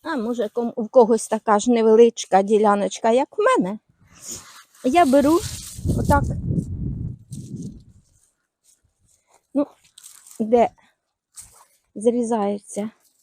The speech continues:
зрізаю, де з-, не зрізається, ламаю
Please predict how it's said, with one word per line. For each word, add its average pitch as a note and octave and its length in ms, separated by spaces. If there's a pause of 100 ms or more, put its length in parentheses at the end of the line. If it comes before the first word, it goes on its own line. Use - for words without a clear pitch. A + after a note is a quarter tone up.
(720)
зрізаю, A#3+ 920
де A#3 280 (120)
з-, G3+ 140 (120)
не A#3 180
зрізається, A3+ 720
ламаю C4 680